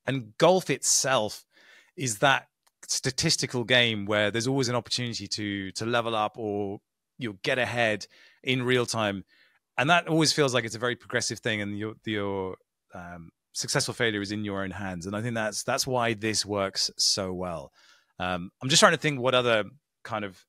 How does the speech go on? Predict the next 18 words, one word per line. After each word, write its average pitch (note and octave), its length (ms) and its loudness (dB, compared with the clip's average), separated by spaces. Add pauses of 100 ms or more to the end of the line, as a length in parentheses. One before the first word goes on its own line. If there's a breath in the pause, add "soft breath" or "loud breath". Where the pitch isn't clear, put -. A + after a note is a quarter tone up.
(400)
sporting C3 520 2
events A2+ 380 2
would G#2 120 -4
lend G#2 260 -2
themselves G2 420 -2
well F#2+ 160 -4
to F#2+ 80 -12
this. G2 240 -2 (300 loud breath)
And B2+ 100 -2
I C3+ 100 0
cannot, - 800 -2 (380)
I - 60 -6
<laughs> - 0 -
cannot - 380 6
get - 220 8
away D3 380 4
from A2+ 300 -4
cricket. A#2+ 440 2